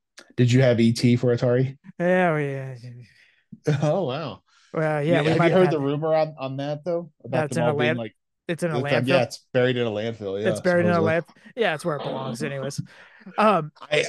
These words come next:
Speaker 1: I don't know if you ever heard about this, but apparently there was an online trend where this guy was trying to get people to take their Sega Genesis and Super Nintendo copies of Shaq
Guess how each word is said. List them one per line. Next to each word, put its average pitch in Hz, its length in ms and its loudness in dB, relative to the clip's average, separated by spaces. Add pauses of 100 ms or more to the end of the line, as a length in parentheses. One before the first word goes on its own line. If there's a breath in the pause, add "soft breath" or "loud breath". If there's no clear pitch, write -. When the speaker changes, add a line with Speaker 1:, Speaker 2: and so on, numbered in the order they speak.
Speaker 1:
I 143 100 2
don't 175 100 4
know 190 60 4
if 160 100 0
you 156 40 4
ever 127 160 2
heard 131 140 0
about 117 220 0
this, 120 200 -2
but 104 120 -4
apparently 127 380 -2
there 110 100 -4
was 110 160 -10
an 90 120 -20
online 107 460 -8
trend 107 400 -6
where 95 100 -6
this 92 200 -6
guy 98 240 2
was 95 160 -2
trying 104 400 -4
to 98 60 -6
get 92 220 -4
people 101 400 -2
to 98 180 -8
take - 360 -6
their 90 160 -4
Sega 107 380 -2
Genesis 101 580 -6
and 90 100 -12
Super 110 300 -6
Nintendo 98 420 -4
copies 95 440 -4
of - 80 -12
Shaq 87 320 -4